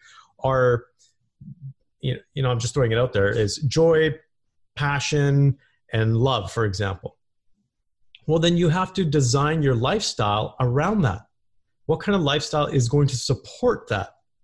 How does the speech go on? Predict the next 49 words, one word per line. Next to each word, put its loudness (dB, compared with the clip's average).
And 2
then 2
move 2
backwards -2
and 2
say, 0
what 0
kind 0
of 0
career 0
or 0
business 0
is 0
going 2
to -2
support 0
that -4
lifestyle? -4
Most 0
people 0
just 0
jump -2
right 0
to -6
the 2
career 0
and 2
business, -2
and 2
they 4
skip -2
that. 0
And 4
they 4
soon 2
realize 2
that -2
they 0
have -2
this 2
growing 2
business, 0
but 0
it's 0
taken 0
away 4
from 0
their 2
lifestyle. -2